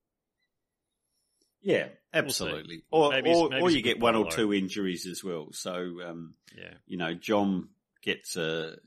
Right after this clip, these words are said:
Speaker 1: gets an injury. He's always had problems with those knees. Um, you only need that and Shields down. All of a sudden, you've only got two sort of senior bods, being Mitchell and Worpel in there. And I think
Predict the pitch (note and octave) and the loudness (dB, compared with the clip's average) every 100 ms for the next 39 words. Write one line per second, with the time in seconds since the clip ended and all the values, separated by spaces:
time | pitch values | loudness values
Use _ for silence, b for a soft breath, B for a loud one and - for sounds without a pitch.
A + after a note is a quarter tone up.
0 | - - _ F2 - - E2+ E2 E2 E2+ | -20 -20 _ -18 -12 -10 -6 -8 -8 -14
1 | D#2+ F2+ F2 F2 E2 F2 - - E2 F2+ | -16 -16 -18 -18 -14 -12 -12 -10 -10 -12
2 | E2+ F#2 E2+ D#2 D#2+ - F2 D#2 D#2+ E2 | -16 -14 -12 -12 -12 -12 -10 -10 -12 -16
3 | - _ b b b b - D#2 D#2+ D#2+ | -18 _ b b b b -10 -8 -8 -12
4 | - G2 G2 F#2 F#2 F2 F2 F2 F2 - | -4 0 2 2 0 0 0 0 -2 -4
5 | E2+ - F2+ F2 E2+ - E2 D#2+ E2 F2+ | -6 -4 -2 -4 -6 -6 -4 -4 -4 -6
6 | E2+ D#2+ F2 D#2+ D#2+ D#2 E2 E2+ E2+ E2+ | -6 -4 -4 -4 -6 -10 -10 -8 -6 -6
7 | D#2 - - - E2 E2 - F2+ E2 - | -8 -12 -12 -6 -4 -4 -6 -10 -8 -8
8 | F#2 E2 D#2 C#2+ E2+ F2 E2 - - - | -6 -8 -10 -8 -4 -4 -4 -8 -14 -14
9 | b b b - E2 D2+ E2 D#2+ - E2 | b b b -4 -4 -4 -8 -8 -8 -8
10 | D#2 D2+ E2 D#2+ E2+ D#2+ F2 F#2 F2+ - | -10 -6 -6 -6 -10 -12 -10 -10 -12 -18
11 | _ b b b b - A2+ - C3 - | _ b b b b -6 -4 0 -2 0
12 | E3+ F#3 | -2 -2